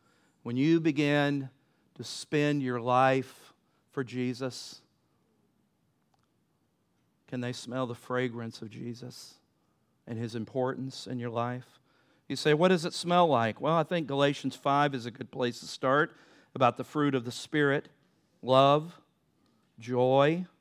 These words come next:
peace, patience, kindness, goodness,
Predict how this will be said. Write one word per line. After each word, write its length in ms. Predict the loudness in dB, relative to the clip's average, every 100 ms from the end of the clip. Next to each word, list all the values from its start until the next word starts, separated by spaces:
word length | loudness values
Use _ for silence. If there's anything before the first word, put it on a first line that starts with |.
| _ _ _ _ _ -8
peace, 760 | -4 0 0 -2 -6 -14 -18 _ _ _ _ _
patience, 920 | -14 -6 -4 -4 -4 -6 -6 -12 -18 _ _ _ _
kindness, 840 | -4 0 2 2 0 -2 -6 -14 -18 _ _ _
goodness, 680 | -2 2 2 2 -2 -4 -12